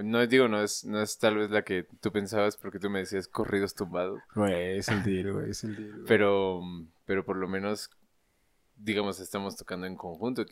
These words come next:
Speaker 1: Y que ahorita también quisiera abordar esa parte.
Speaker 2: Claro.
Speaker 1: Pero sí, yo te veo m-, muy cambiado, Lenin.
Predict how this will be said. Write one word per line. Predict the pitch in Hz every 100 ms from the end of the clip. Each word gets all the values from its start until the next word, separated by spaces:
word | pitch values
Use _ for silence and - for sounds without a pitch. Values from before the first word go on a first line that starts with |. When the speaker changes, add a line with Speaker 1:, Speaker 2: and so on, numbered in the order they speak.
| -
Speaker 1:
Y | 110
que | 117 113
ahorita | 117 127 139 -
también | 101 107
quisiera | 110 - 107
abordar | 98 92 92 90
esa | 92 -
parte. | 87 92 143
Speaker 2:
Claro. | - 101 90 - - _ _ -
Speaker 1:
Pero | 107 113 113 110 110
sí, | 104 147 170 143 117
yo | 135 135
te | 139
veo | 143 143
m-, | 131 127 101 90 _ -
muy | 117 123
cambiado, | 131 117 135
Lenin. | 131 104 95